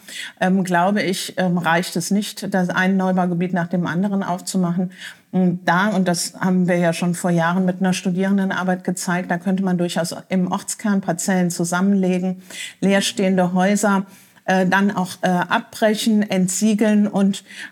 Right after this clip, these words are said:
ähm, nach modernen Anforderungen zu bauen. Das wäre im Ortskern, das hätte auch so ein bisschen was in Anführungsstrichen von urbanem Leben. Ich fänd das wichtig für die Belebung des Ortskerns. Da gibt es schon einige Möglichkeiten, aber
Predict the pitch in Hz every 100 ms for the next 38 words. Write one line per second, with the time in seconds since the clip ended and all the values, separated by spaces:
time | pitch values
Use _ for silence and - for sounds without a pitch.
0 | - 185 190 190 185 185 208 196 - -
1 | 196 208 190 190 196 175 185 - 190 180
2 | 185 185 - 170 160 160 151 147 175 -
3 | 208 196 202 214 - 208 - - 208 196
4 | 180 208 196 - 190 - 170 170 233 -
5 | 208 196 180 185 185 196 202 190 - 190
6 | 196 180 180 180 170 170 170 220 220 196
7 | 196 196 - - - - - 233 214 185
8 | 196 240 - 247 - 202 175 170 185 220
9 | 220 208 - 190 190 - 202 190 185 -
10 | - - - - 185 240 220 - 233 226
11 | 175 175 170 170 160 - 180 170 170 131
12 | - 160 143 143 143 156 180 185